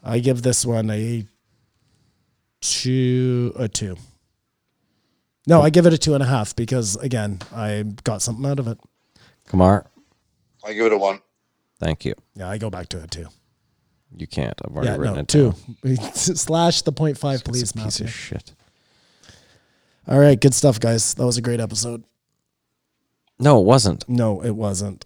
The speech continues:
Speaker 2: <laughs> All right, fine. Let's move on. Bridget Fetisi.
Speaker 1: Yeah, fourteen seventy-five. Bridget Fantasy, as Kamar so eloquently put it.
Speaker 2: I'm not gonna lie, I fell asleep, so I think I missed the last hour of this one.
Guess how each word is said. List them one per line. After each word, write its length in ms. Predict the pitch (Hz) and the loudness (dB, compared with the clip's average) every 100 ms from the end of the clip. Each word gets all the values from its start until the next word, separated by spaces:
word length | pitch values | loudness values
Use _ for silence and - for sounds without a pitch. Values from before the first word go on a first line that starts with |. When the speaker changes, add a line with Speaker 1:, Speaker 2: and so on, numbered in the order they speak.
| _ - | _ -14
Speaker 2:
<laughs> 1200 | - - _ - - _ - - - - - - | -14 -14 _ -20 -20 _ -20 -20 -20 -20 -10 0
All 80 | 117 | 4
right, 220 | 123 101 | 4 2
fine. 420 | - 107 117 90 | 4 6 6 6
Let's 180 | 92 - | 2 2
move 160 | 104 101 | 4 6
on. 180 | 104 90 | 6 6
Bridget 400 | 95 101 101 - | 4 4 2 -4
Fetisi. 680 | - 104 95 95 95 90 139 | 0 4 4 4 2 0 0
Speaker 1:
Yeah, 180 | 127 | -4
fourteen 960 | - - 151 143 - 156 147 143 143 143 | -4 0 2 2 2 4 4 4 2 0
seventy-five. 1300 | - - - 139 139 135 135 - 113 110 113 113 92 92 - _ _ _ _ _ - | -2 -2 0 2 2 2 0 -2 -4 -4 -4 -8 -10 -14 -16 _ _ _ _ _ 0
Bridget 580 | 131 131 147 135 123 - _ | 2 4 4 4 2 -10 _
Fantasy, 800 | - 113 107 110 104 104 95 92 - - | -6 -4 -2 -4 -4 -4 -6 -10 -12 -12
as 180 | 117 - | -6 -4
Kamar 320 | - 110 107 | -4 -4 -2
so 200 | 101 120 - | -2 -4 -4
eloquently 640 | 127 113 107 113 110 113 | -4 -4 -4 -6 -8 -10
put 180 | 101 107 | -8 -6
it. 160 | 104 95 _ _ _ _ _ _ _ _ _ _ - | -8 -12 _ _ _ _ _ _ _ _ _ _ -6
Speaker 2:
I'm 60 | 87 | 0
not 180 | 85 - | 0 2
gonna 180 | 87 | 2
lie, 240 | 85 85 80 | 4 4 4
I 40 | |
fell 240 | - 87 85 | 2 2 2
asleep, 460 | - 87 85 - | 0 0 -2 -2
so 100 | - | -4
I 60 | 76 | -2
think 180 | 82 80 | -2 -2
I 60 | |
missed 200 | 78 - | -2 -4
the 40 | 71 | -4
last 300 | 67 64 - | -4 -2 -4
hour 260 | 52 55 | -6 -6
of 60 | 55 | -6
this 160 | - | -6
one. 120 | - | -6